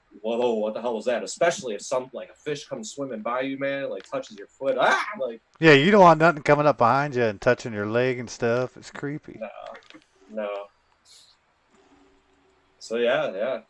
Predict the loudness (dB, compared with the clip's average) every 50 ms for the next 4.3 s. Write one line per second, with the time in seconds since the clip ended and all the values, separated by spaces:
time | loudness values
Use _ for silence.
0 | _ _ -18 -14 -10 -8 -6 -4 -4 -4 -4 -6 -8 -10 -8 -8 -8 -8 -8 -10
1 | -14 -10 -4 -2 0 0 0 -2 -6 -6 -4 -2 -2 -2 -2 -6 -10 -16 -14 -6
2 | -4 -2 0 0 0 -2 -4 -8 -14 -16 -18 _ _ _ -10 -6 -4 -2 0 0
3 | -2 -2 -6 -8 -8 -6 -4 -4 -4 -4 -4 -4 -6 -6 -6 -6 -8 -12 _ -12
4 | -12 -10 -10 -10 -10